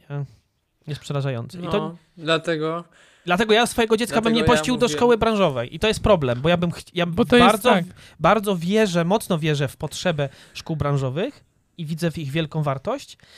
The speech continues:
Speaker 1: ale gdybym miał swoje dziecko, to pewnie bym go albo posyłał, jeśli, to bym go błagał, żeby poszedł do technikum, nawet jeśli miałby z niego wylecieć, albo bym go na tę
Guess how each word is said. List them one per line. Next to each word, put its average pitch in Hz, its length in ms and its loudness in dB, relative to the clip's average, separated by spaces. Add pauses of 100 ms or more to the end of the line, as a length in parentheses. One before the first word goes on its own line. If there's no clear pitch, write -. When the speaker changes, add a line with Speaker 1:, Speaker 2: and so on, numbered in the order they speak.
(240)
Speaker 1:
ale 170 160 0
gdybym 175 240 -4
miał 170 140 0
swoje 165 320 -6
dziecko, 151 320 -8
to 180 100 -6
pewnie 170 320 0
bym 170 180 -6
go 160 180 -2
albo 151 260 -4
posyłał, 147 540 -4
jeśli, 156 220 -8
to 156 180 -12
bym 165 140 -4
go 160 100 -2
błagał, 170 400 4
żeby 151 180 -2
poszedł 151 240 -4
do 147 80 0
technikum, 147 400 -6
nawet 156 200 -2
jeśli 151 180 -6
miałby 139 180 -4
z 139 40 -4
niego 135 200 -6
wylecieć, 135 500 -4 (380)
albo 185 260 2
bym 190 140 -2
go 185 120 4
na 175 80 4
tę 180 120 -2